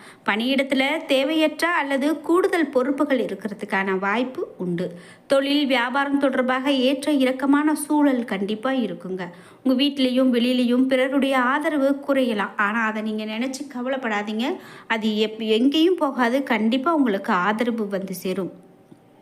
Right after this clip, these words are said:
எதிரிகளால கூட சின்ன சின்ன சிரமங்களை சந்திக்க வாய்ப்பு இருக்கு. காதல் விஷயத்துல நீங்க விட்டு கொடுத்து போறது தான் நல்லது.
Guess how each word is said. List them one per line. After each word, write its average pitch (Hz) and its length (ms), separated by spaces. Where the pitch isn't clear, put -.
எதிரிகளால 320 720
கூட 285 280
சின்ன 285 240
சின்ன 269 220
சிரமங்களை 269 500
சந்திக்க 226 460
வாய்ப்பு 175 380
இருக்கு. 175 400
காதல் 339 440
விஷயத்துல 294 440
நீங்க 269 240
விட்டு 254 240
கொடுத்து 262 280
போறது 196 360
தான் 254 300
நல்லது. 170 460